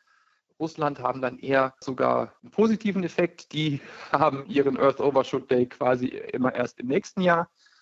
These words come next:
weil einfach so viel Fläche und Biomasse und Biokapazität da ist, dass man das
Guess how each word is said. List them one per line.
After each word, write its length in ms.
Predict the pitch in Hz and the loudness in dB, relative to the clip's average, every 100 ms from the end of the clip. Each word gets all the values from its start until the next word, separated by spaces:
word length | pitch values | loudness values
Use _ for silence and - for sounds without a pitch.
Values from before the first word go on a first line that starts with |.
| _ _ | _ _
weil 160 | 127 131 | -6 -4
einfach 260 | 131 143 | -6 -10
so 120 | 131 - | -12 -14
viel 140 | 135 | -12
Fläche 320 | - 131 - | -6 -4 -4
und 180 | 127 120 | -8 -6
Biomasse 800 | 131 131 131 127 - - 123 127 | 0 2 0 -4 -8 -4 -2 -2
und 120 | 117 | -2
Biokapazität 840 | 131 127 127 123 - 123 123 117 | 0 2 0 0 -2 0 0 2
da 120 | 113 120 | 2 2
ist, 180 | 113 | 0
dass 120 | 113 - | -4 0
man 120 | 120 | 0
das 200 | 117 | 0